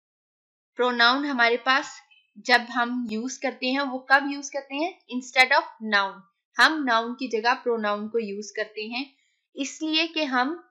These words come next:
नाउन की रिपीटिशन को कम कर सकें, इसलिए हम प्रोनाउन का यूज करते हैं।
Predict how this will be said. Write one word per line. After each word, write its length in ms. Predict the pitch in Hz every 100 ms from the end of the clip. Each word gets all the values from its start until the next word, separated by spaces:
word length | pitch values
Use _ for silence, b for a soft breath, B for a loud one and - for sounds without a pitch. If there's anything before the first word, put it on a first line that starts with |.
| 220
नाउन 420 | 226 226 269 302
की 140 | 302
रिपीटिशन 560 | 285 269 254 233 269 262
को 140 | 311
कम 340 | 320 262 254 254
कर 160 | 196
सकें, 320 | - 175 170 180 _ _ _ -
इसलिए 320 | 269 277 285
हम 340 | 254 247 339 _
प्रोनाउन 400 | 254 233 214 208
का 100 | 208
यूज 280 | 185 180 -
करते 280 | 190 -
हैं। 160 | 180 -